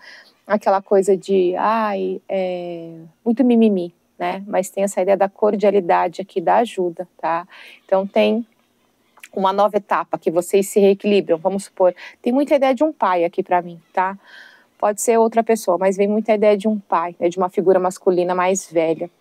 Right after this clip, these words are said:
tá? Então talvez vocês não se dessem bem, tem ideias bem diferentes, mas por algum motivo aí que os dois têm em comum,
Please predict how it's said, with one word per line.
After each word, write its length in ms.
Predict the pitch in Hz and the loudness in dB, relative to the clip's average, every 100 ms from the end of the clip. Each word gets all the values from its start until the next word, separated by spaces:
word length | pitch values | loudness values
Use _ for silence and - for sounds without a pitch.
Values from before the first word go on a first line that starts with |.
| - | -6
tá? 320 | 165 175 185 _ | -4 -4 -6 _
Então 180 | - 170 | -4 -2
talvez 260 | 170 185 180 | 0 0 2
vocês 340 | 180 185 175 | 0 2 2
não 140 | 185 180 | 2 -2
se 140 | - | -2
dessem 420 | 165 170 - 170 | 0 0 -2 -2
bem, 240 | 175 208 208 | 0 0 0
tem 160 | 190 | 0
ideias 340 | 175 180 185 165 | 2 4 4 2
bem 200 | 185 202 | -2 -2
diferentes, 440 | - 196 202 208 | 0 0 0 -2
mas 200 | 233 233 | -2 0
por 180 | - 254 | 0 2
algum 380 | 240 208 254 277 | 2 2 2 2
motivo 480 | 240 - 214 190 | 0 -2 -2 2
aí 100 | 196 | 2
que 120 | 196 208 | 2 -2
os 100 | 180 | 2
dois 180 | 196 | 2
têm 200 | 196 190 | 2 -4
em 40 | 202 | -2
comum, 460 | 233 226 220 240 | 0 2 4 2